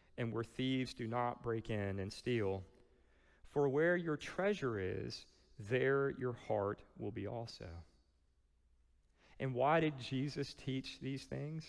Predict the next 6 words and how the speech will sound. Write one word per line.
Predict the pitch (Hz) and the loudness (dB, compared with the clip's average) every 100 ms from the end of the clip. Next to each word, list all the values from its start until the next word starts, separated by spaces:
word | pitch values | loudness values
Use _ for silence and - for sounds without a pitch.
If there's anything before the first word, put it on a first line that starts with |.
| - - _ _ _ _ _ - - - - | -14 -20 _ _ _ _ _ -20 -20 -20 -10
Because | 156 - 233 208 156 156 151 - | -8 -2 4 6 8 6 2 -4
he | - 190 | -8 -6
wanted | 170 156 190 233 147 147 143 - - - | -4 -2 -2 0 2 0 -2 -12 -20 -14
what | - 143 - | -2 -2 0
was | 190 | -2
best | - 110 95 113 - - | -2 -2 0 -2 -6 -14